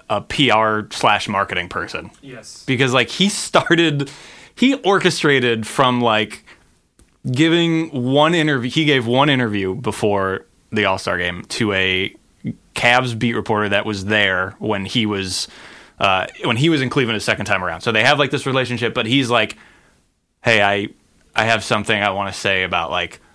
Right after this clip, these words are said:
Speaker 1: maybe one day, again, I'll come back to Cleveland. Let me give you this quote." And, like, and then it went there. And he knows exactly what he's doing. So it sort of took over, like, the,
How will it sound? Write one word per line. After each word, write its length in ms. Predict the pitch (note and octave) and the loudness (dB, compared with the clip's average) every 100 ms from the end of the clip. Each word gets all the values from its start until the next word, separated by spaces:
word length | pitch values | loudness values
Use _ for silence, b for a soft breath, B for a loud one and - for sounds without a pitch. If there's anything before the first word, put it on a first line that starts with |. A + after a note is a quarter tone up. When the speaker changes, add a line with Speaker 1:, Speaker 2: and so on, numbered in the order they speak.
| - | -8
Speaker 1:
maybe 800 | A#2 A2 G#2+ G#2 G#2 G2 G2 G2+ _ _ _ | -4 0 0 0 0 0 -4 -8 _ _ _
one 320 | - A2 G2+ | -4 -2 -2
day, 300 | G2+ G2+ F#2+ | -2 -2 -2
again, 320 | F#2+ G#2 F#2+ F#2+ | -2 -2 -2 -2
I'll 100 | F#2 | -6
come 160 | G2+ | -8
back 160 | F#2+ F#2+ | -8 -8
to 80 | A2 | -8
Cleveland. 320 | G#2+ F#2+ F2+ | -6 -6 -6
Let 100 | G2 | -6
me 80 | G2+ | -4
give 160 | G2 | -6
you 100 | G2 F2 | -6 -10
this 120 | E2+ | -12
quote." 400 | - F#2+ E2 _ _ _ _ _ _ _ _ _ - | -8 -8 -8 _ _ _ _ _ _ _ _ _ -2
And, 160 | G2+ | 0
like, 340 | G2 F#2 - - _ b b b _ _ _ _ - | 0 -2 -4 -18 _ b b b _ _ _ _ -6
and 100 | A2+ | -2
then 100 | G#2 | 0
it 120 | G2 | -2
went 300 | F#2+ F#2 F2+ _ | -4 -6 -8 _
there. 240 | A2+ F#2+ D#2 | -4 -2 0
And 140 | A#2+ | 0
he 80 | D#3 | 0
knows 200 | E3 D#3+ | 0 0
exactly 380 | C#3 C3+ C#3 E3 | 2 0 2 2
what 80 | D#3+ | 0
he's 120 | D3+ | 0
doing. 400 | C3 G#2+ B2 C3 b b b b b _ | 0 -2 -4 -6 b b b b b _
So 380 | - D3+ C#3+ C#3 - | 0 2 2 -2 -2
it 120 | D3+ | 0
sort 180 | - F3+ | 2 2
of 120 | D#3 | 2
took 200 | - D#3 | 0 2
over, 280 | C#3 B2+ B2+ | 2 2 0
like, 240 | A#2 A2 A#2 | 0 -2 -2
the, 440 | A#2 G#2 A2 | 0 -2 -6